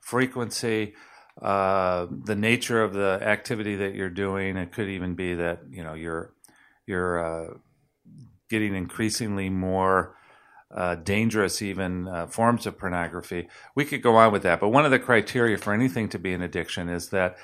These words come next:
you're gonna need more of it over time to achieve the same effect. And that could be even just sexual thoughts or various different kinds of, uh, pornography or whatever it is, and certainly sexual activity.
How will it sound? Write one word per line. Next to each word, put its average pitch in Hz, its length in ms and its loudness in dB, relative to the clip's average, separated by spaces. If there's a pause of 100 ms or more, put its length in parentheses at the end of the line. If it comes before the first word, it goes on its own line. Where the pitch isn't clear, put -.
(140)
you're 110 120 -4
gonna 104 200 2
need 95 220 -2
more 98 240 4
of 95 140 6
it 92 180 2
over 92 220 -2
time 90 320 -4
to 90 100 -8
achieve 90 380 -6
the 87 80 -8
same 85 320 -4
effect. 80 520 0
And 95 100 -4
that 90 140 0
could 87 180 -6
be 92 220 -4
even 90 260 -4
just - 360 -6
sexual 95 400 -2
thoughts 90 480 6
or 87 140 -6
various 87 320 -4
different 95 280 -8
kinds 87 240 -6
of, 80 280 -8
uh, 85 180 -2
pornography 85 640 -4
or 78 100 -6
whatever 82 320 -4
it 82 80 -6
is, 85 240 -4
and 110 160 -8
certainly 127 360 0
sexual 92 500 -4
activity. 80 540 -6